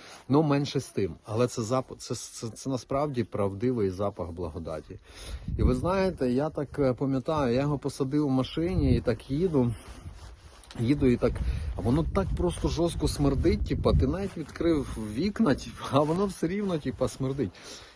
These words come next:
І я так, знаєте, е, десь почав пережив-, ну, типа, переживати чисто по-людськи, що, е, машина буде смердіть. Е, і, і тут мені приходить така думка.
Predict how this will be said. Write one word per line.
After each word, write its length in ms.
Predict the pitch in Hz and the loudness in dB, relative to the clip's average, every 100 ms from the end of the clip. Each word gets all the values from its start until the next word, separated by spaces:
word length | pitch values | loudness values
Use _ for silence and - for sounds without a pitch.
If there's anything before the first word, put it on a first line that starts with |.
| - | -2
І 80 | 113 | 0
я 140 | 202 | 0
так, 180 | 202 139 | 0 -4
знаєте, 640 | 127 190 220 190 160 135 - - - 110 | -4 -4 -2 0 0 0 -4 -16 -14 -6
е, 180 | 104 - | -4 2
десь 240 | 180 196 | 2 2
почав 540 | 160 - 196 202 190 123 | 0 -2 0 0 0 2
пережив-, 520 | 139 127 113 117 143 | 2 2 0 0 0
ну, 200 | 160 143 | 2 0
типа, 300 | - - - | 0 -2 -2
переживати 880 | 123 139 131 117 117 123 143 - 165 | 0 2 0 0 0 2 2 0 -2
чисто 340 | 131 170 - 131 | -2 -2 0 0
по-людськи, 640 | - 127 143 208 - - | 4 4 4 0 0 0
що, 300 | 123 - 120 - - - - | 0 2 2 2 -12 -18 -18
е, 420 | - 113 107 98 - - | -10 -4 -2 -4 -8 -4
машина 480 | 107 - 165 147 104 | -4 6 6 6 4
буде 240 | 104 98 | 0 -2
смердіть. 680 | - 104 107 95 101 - - - - - - - - - - - - - | -2 0 0 2 -2 -2 -8 -8 -8 -10 -12 -14 -18 -18 -18 -20 -16 -8
Е, 200 | 104 101 - | -6 -6 -2
і, 480 | 110 110 107 101 95 - - - _ _ _ _ _ _ _ _ _ _ _ - | 0 2 2 0 -2 -6 -18 -20 _ _ _ _ _ _ _ _ _ _ _ -12
і 80 | 104 | -6
тут 220 | 165 165 | -4 -2
мені 180 | 151 143 | -2 -2
приходить 480 | 123 - 139 131 - | -4 -6 -6 -6 -8
така 240 | 117 120 | -8 -8
думка. 420 | 117 101 82 - | -4 -6 -6 -14